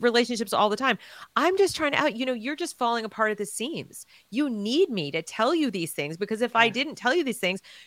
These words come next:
Speaker 1: you're, you know, you'd, you would be a basket case.
Speaker 2: I'm doing
Speaker 1: Thank
Speaker 2: this
Speaker 1: God for
Speaker 2: for
Speaker 1: you that
Speaker 2: you.
Speaker 1: you have
Speaker 2: Yeah.
Speaker 1: me.
Speaker 2: Yeah. That's,
Speaker 1: That's
Speaker 2: I mean, look at the
Speaker 1: relationship abuse one oh one.
Speaker 2: look at the people who are at,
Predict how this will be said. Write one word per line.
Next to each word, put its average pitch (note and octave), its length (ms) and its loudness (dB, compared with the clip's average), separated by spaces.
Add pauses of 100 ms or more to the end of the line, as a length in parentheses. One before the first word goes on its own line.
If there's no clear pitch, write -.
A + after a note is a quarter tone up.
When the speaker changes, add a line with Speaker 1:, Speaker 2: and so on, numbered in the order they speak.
Speaker 1:
you're, A#3+ 220 -2
you C4 160 -2
know, C4+ 80 2
you'd, B3+ 400 -4
you A3 100 -6
would F4+ 100 2
be D4+ 120 2
a B3+ 40 4
basket A3+ 540 8
case. - 680 -4 (380)
Speaker 2:
I'm F#3 180 -6
doing F3+ 340 -2
Speaker 1:
Thank C4 140 8
Speaker 2:
this C4 40 -12
Speaker 1:
God D4 240 12
for D#4+ 60 -2
Speaker 2:
for D#4+ 100 10
Speaker 1:
you D4+ 260 8
that D#4 100 4
Speaker 2:
you. C4+ 160 4
Speaker 1:
you - 20 4
have C#4 360 2
Speaker 2:
Yeah. C#3+ 140 -6
Speaker 1:
me. D#3+ 320 -10 (560)
Speaker 2:
Yeah. D3+ 240 -6 (880)
That's, G#3 160 4
Speaker 1:
That's B3+ 220 2
Speaker 2:
I G#3+ 40 2
mean, G#3+ 320 2
look - 180 0
at C4+ 60 -4
the A#3+ 60 8
Speaker 1:
relationship C#4 560 8
abuse C4+ 320 6
one C#4 160 8
oh D4 60 8
one. B3+ 360 6 (200)
Speaker 2:
look A3 180 -4
at C#4+ 80 -6
the C4+ 80 -4
people B3 340 -4
who G#3 220 -2
are F3 140 2
at, E3 500 2